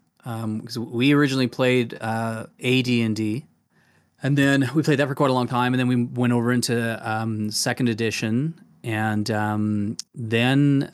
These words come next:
uh, we kind of hung around in there for a while. Like I said, we played Rollmaster, um, merp, Middle Earth role playing, and we did that for about ten or twelve years in the nineties.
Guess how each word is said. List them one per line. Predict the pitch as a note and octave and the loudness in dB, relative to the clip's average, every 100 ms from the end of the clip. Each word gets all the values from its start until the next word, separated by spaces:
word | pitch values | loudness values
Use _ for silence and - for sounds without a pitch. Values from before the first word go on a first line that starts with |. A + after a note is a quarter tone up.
| - | -8
uh, | A#2+ A#2 A2+ | -2 0 0
we | A2+ A#2+ | 0 -4
kind | - B2+ | -2 0
of | D3 C3 C#3+ _ | 0 -2 -10 _
hung | - D#3 | 0 2
around | E3+ E3+ | 4 6
in | C#3 | 4
there | C3 | 2
for | C3+ | 0
a | D#3 | 0
while. | D3+ D#3 D3+ - | 2 2 0 -2
Like | B2+ | -2
I | A#2+ | 0
said, | B2 | 2
we | C3+ | 2
played | G#3+ D#3 B2 - | 4 2 0 -12
Rollmaster, | B2+ A#2+ B2+ D3 B2+ A#2 - A#2+ A#2 A2+ - | -6 -2 0 2 0 -2 -4 -4 -6 -10 -10
um, | A#2 A2+ A#2 A#2 A#2 - - - - | -6 -4 -4 -6 -8 -14 -20 -10 0
merp, | C3 D3 - _ | 2 2 -4 _
Middle | B2 B2 B2 | -4 -2 0
Earth | B2 - | -2 -2
role | B2 B2 B2 B2+ | -2 0 0 -4
playing, | - C#3 C#3+ F3+ F3+ - | -6 -4 -2 -4 -6 -8
and | A#2+ A2 | -6 -2
we | B2+ | 0
did | C#3+ | 2
that | B2+ B2+ | 0 0
for | B2+ A2+ - - | -6 -10 -10 -14
about | G#2+ A#2 - | -6 -6 -4
ten | - C3 C3 | -6 -4 -2
or | C3+ | -2
twelve | B2 C3 B2 A2 | 0 0 0 0
years | A2 B2 A2 | 2 2 2
in | A2+ | 0
the | A2 | 0
nineties. | G#2+ A2 A#2+ A2 G#2 | 0 0 0 0 -4